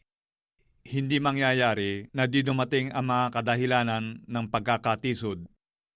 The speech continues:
Datapwat, sa aba niya ang pinanggalingan.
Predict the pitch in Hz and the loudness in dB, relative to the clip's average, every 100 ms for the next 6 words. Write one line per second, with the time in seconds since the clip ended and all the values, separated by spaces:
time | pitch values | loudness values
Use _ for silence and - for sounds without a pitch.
0 | _ _ _ _ _ - 123 120 113 117 | _ _ _ _ _ -2 0 0 -2 0
1 | 104 104 _ _ - - 147 135 151 151 | 0 0 _ _ -10 2 4 6 4 6
2 | 143 135 131 139 147 143 143 156 165 123 | 4 4 2 2 2 2 4 4 4 2
3 | 98 90 | -2 -10